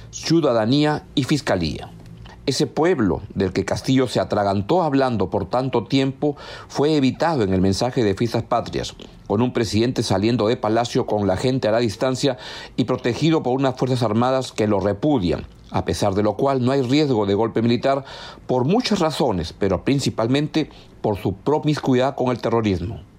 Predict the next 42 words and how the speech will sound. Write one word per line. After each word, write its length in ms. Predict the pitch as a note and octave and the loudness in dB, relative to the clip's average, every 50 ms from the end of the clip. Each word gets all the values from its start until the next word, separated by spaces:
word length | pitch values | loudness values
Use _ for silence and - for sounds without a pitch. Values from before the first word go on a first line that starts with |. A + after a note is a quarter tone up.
| - - - | -20 -16 -8
No 140 | - G2+ G#2+ | -2 0 0
es 140 | A#2 A2 - | 0 0 -2
casual, 560 | - - - A2 - - D#3+ F3 C#3+ G2 F#2 G2+ | -4 -2 -2 -2 0 0 0 2 2 0 0 0
en 180 | F#2+ F#2+ G2+ | 0 2 2
ese 160 | G#2 A2 B2 | 2 2 0
sentido, 560 | G#2 - A#2 A2+ A#2+ - D#3 D3+ D3 D3+ A#2 - - - - - - - | 0 0 0 -2 0 2 2 4 4 2 0 -2 -8 -20 -20 -20 -10 -4
que 120 | - A2+ | -2 0
las 200 | G#2+ G2+ G2+ G2+ | 2 2 2 2
dos 220 | B2+ D#3+ F3+ - | 0 -2 0 0
agrupaciones 720 | D#3 C3+ C3 C3+ - - A#2+ - - C#3+ A#2+ G2 E2 E2 - | 0 2 2 0 0 0 -2 0 2 2 2 2 0 -2 -2
que 120 | - G2+ | -2 0
le 100 | F#2 F#2 | 0 2
dieron 260 | G2+ A#2 C3 C3 B2+ | 2 2 2 2 2
la 80 | A2+ G2+ | 2 0
estocada 500 | F#2 - - G#2+ G2 - C#3+ D3 D3 D3 | 0 0 -2 -4 -2 0 0 0 2 0
al 140 | C#3 B2+ - | 0 -2 -2
terrorismo 460 | A#2 G#2 G2 G2 G2 A#2+ B2 A#2+ A#2+ | 0 0 0 2 2 2 2 2 2
en 60 | A#2 | 2
el 120 | A2+ G#2+ - | 2 0 0
Perú, 260 | - A#2 A2+ - A#2+ - - - - - - - - | 0 0 0 0 -2 -4 -10 -18 -18 -18 -18 -12 -4
el 220 | - - A2 G#2 | -2 0 0 0
gein 400 | - A2 G#2 A#2+ C#3 D#3 D#3 C#3 - | 0 0 2 2 2 2 0 -2 -2
a 100 | - G#2 | -2 -2
Sendero 380 | G#2+ - G#2+ G2+ G2+ A2+ B2 B2+ | -2 0 0 0 2 2 2 2
Luminoso 600 | C3 B2 A2+ A#2+ B2 C3+ C3+ B2 - - F2+ - - - - - | 2 2 2 2 2 2 2 0 0 -2 -4 -4 -6 -12 -14 -6
y 100 | - - | -2 -2
el 100 | G#2+ G2 | 0 0
Comando 460 | F#2 - - G2 A#2 B2 C3+ C3+ B2 A#2+ | 0 0 0 2 2 2 2 0 0 0
Chavín 400 | - - G2 F2+ G#2+ B2+ C3+ C#3+ | 0 0 0 2 2 2 2 2
de 80 | B2+ | 2
Guántar 560 | B2 A#2 A#2+ B2 B2 A2+ F#2+ - F2+ E2 - - | 2 2 2 2 2 0 0 -2 -2 -2 -2 -2
al 180 | - F#2+ G2+ A2 | 0 0 2 2
M 260 | A#2+ A#2+ A#2 A2+ - | 2 2 2 0 0
R 300 | - - A#2 G#2+ G#2+ G#2 | 2 0 2 2 2 0
T 160 | F2 - A2+ B2+ | 0 2 0 2
A, 160 | D#3+ F3 E3 - - - - - - - | 2 0 -4 -8 -16 -18 -18 -18 -14 -6
hayan 320 | - - B2+ C3+ C3 C3+ B2 | -4 0 0 2 2 2 2
sido 320 | D3 D3 C#3+ C#3+ C#3 - - | 2 4 4 4 2 2 0
excluidas 640 | A#2+ A2 G#2 - - B2 B2+ D3 F3 F#3+ F#3 F3+ E3+ | -2 -2 -2 -2 0 2 4 4 4 4 2 2 2
del 160 | D3 B2 A2 | 2 0 2
desfile 380 | G#2+ A2 G2+ - C3+ C#3 C3 B2 | 0 0 0 2 0 2 2 2
militar, 540 | A#2 A#2 A2 A2+ A2 - C3 G#2+ - - | 2 2 2 2 0 0 -2 -2 -2 -6